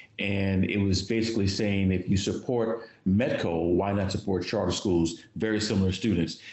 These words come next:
But that wasn't the only thing we had a chance to do. He just gave me some real, you know, good insight into why things worked for some kids and why they did not.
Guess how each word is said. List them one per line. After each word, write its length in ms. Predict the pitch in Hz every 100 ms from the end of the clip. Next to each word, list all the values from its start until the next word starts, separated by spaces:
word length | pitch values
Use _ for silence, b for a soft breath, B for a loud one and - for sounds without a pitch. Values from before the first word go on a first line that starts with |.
| B B
But 100 | 135
that 160 | 156 160
wasn't 200 | 135 120
the 60 | 110
only 120 | 107
thing 160 | 107
we 60 | 101
had 100 | 92
a 40 |
chance 280 | 85 101 92
to 60 | 101
do. 220 | 92 98
He 440 | 107 139 135 135 B B
just 200 | 139 127
gave 160 | 131 135
me 80 | 127
some 240 | 127 110
real, 360 | 117 123 107 -
you 80 | 110
know, 100 | 101
good 200 | 92 117
insight 520 | 117 120 117 101 101 -
into 400 | 101 98 113 101
why 340 | 90 98 110
things 360 | 110 110 104 95
worked 300 | 95 101 101
for 120 | 95
some 220 | - 101
kids 320 | - 104 101
and 80 | 95
why 180 | 90 98
they 80 | 92
did 220 | 92 90
not. 340 | 110 110 -